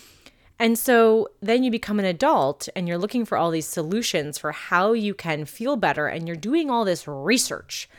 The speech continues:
like you would do in college, <laughs> right? Doing all this research or whatever type of school you went to, right? But that research does bupkis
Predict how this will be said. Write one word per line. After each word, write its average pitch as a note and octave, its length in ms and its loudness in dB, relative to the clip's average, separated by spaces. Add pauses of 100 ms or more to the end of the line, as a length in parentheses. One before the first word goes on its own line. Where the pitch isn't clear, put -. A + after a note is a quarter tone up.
(280)
like E3+ 380 2
you A3 120 4
would G#3+ 160 8
do G#3 400 4
in F3 240 -2
college, E3 640 0 (220)
<laughs> - 280 -2
right? G3 220 -2
Doing C#4 220 4
all F4+ 160 6
this C#4 200 2
research G#3+ 600 0 (540)
or A#3 140 8
whatever A#3 380 8
type G#3 200 2
of F#3 100 -4
school F#3+ 240 2
you E3 120 0
went C3 220 -4
to, A#2 260 -4 (1040)
right? G3 220 0 (400)
But A#3+ 360 2 (560)
that C#4 360 -2 (120)
research C#4 640 -2 (220)
does E3 280 2
bupkis - 1000 -2